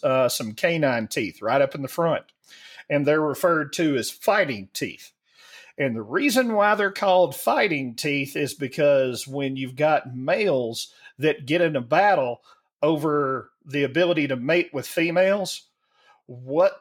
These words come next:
the llamas will do is eventually they'll wind up chasing each other, and the one that's behind has got an advantage because his goal is to bite the fucking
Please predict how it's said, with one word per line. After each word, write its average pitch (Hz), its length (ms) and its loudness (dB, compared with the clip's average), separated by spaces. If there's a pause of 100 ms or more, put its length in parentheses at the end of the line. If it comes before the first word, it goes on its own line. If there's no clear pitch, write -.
the 156 140 -2
llamas 170 500 2
will 139 140 -2
do 160 420 2
is 131 180 0
eventually 156 500 0
they'll 139 220 2
wind 147 280 2
up - 160 0
chasing 190 480 0
each 123 240 -4
other, 131 520 0
and 131 500 0
the 117 80 -4
one 185 260 0
that's 175 180 0
behind 170 520 2
has 127 140 -6
got 147 220 2
an 120 240 -6
advantage 139 680 0
because 139 560 -2 (260)
his 190 280 0
goal 160 560 0 (160)
is 151 180 -2
to 147 200 -2
bite 180 540 0 (200)
the 143 80 -6
fucking 202 640 -2